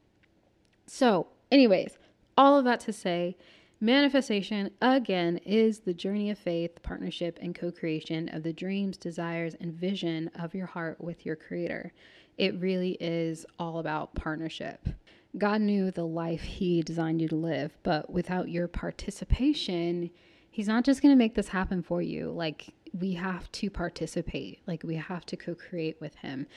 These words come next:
I mean, actually, we don't have to, but we get to. And yeah, that's how you get to see those things, those, those visions that you have in your mind, that you, the, the dreams that you have, the prophecies that you have, like, that's how you see those things happen, is by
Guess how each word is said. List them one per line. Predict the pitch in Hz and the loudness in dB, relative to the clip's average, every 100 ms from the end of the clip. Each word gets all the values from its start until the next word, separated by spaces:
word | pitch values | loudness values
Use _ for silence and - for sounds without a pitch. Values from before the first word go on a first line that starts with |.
| - - | -18 -2
I | 226 | 2
mean, | 220 | 4
actually, | 233 254 247 | 2 2 2
we | 202 170 | 2 2
don't | 185 196 - | 0 -2 -6
have | - 170 - | -12 -12 -14
to, | - - 139 - | -14 -12 -12 -4
but | 185 | -2
we | - 175 | 0 -2
get | 156 160 156 - | -6 -8 -10 -12
to. | - 135 165 - - - - _ | -10 -10 -10 -14 -20 -20 -20 _
And | 175 175 170 165 165 165 160 - - - | -2 0 0 0 -2 -2 -4 -8 -14 -10
yeah, | 196 285 - - | -6 -6 -6 -8
that's | 202 - | -10 -8
how | - | 0
you | 233 220 | 2 2
get | 196 190 | 0 -4
to | 165 | -10
see | - 226 233 196 | -4 0 2 2
those | 165 165 - | -2 -8 -8
things, | 175 208 190 170 | -2 0 2 0
those, | 170 160 - | -2 -4 -6
those | 175 170 | -6 -4
visions | 165 208 214 185 | 0 0 0 -2
that | 156 | -6
you | 165 | -8
have | - 190 | -8 -4
in | 190 | -2
your | 180 | -2
mind, | 175 180 190 175 | -2 -2 -2 -4
that | 165 - | -4 -6
you, | 165 160 160 156 - - - | -6 -4 -4 -6 -14 -18 -4
the, | 196 185 | -2 -2
the | 185 180 | -2 -4
dreams | - - 214 226 202 | -4 0 4 6 4
that | 175 | 2
you | 170 | 0
have, | 175 180 | -2 -4
the | 160 | -4
prophecies | - 202 202 202 185 165 160 | -6 -6 -6 -6 -4 -4 -4
that | - | -4
you | 170 | -6
have, | 170 - 202 175 170 | -6 -6 -4 -4 -6
like, | 165 | -8
that's | 196 190 | -8 -12
how | - 196 | -8 -4
you | 196 | -4
see | 175 175 | -4 -4
those | 160 - | -6 -8
things | 185 - | -12 -10
happen, | 185 185 180 170 | -6 -6 -4 -4
is | 170 170 | -6 -8
by | 175 | -8